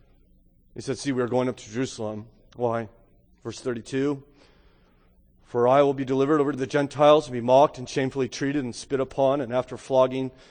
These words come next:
being flogged and killed, I'll be raised on the third day." That's why he's going. He's headed to Jerusalem to die, that he might pay the debt for sinners,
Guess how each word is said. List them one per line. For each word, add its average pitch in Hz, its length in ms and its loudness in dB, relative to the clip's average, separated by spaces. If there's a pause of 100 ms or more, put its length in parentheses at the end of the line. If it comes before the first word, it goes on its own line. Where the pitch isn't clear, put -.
(500)
being 131 120 -14
flogged 131 440 4
and 131 140 -8
killed, 120 480 -2 (600)
I'll 120 60 -16
be 127 100 -8
raised 127 500 0
on 110 120 -10
the 110 100 -12
third 110 360 -4
day." 113 300 -10 (1400)
That's 143 200 -4
why 127 100 2
he's 110 120 -6
going. 95 180 -18 (1080)
He's 143 140 -10
headed 165 300 4
to 117 100 -16
Jerusalem 147 360 -2
to 139 100 -10
die, 147 360 4 (1000)
that 131 140 -2
he 165 140 2
might 143 280 4
pay 160 480 4
the 143 200 -8
debt 135 540 2
for 135 140 -8
sinners, - 480 -14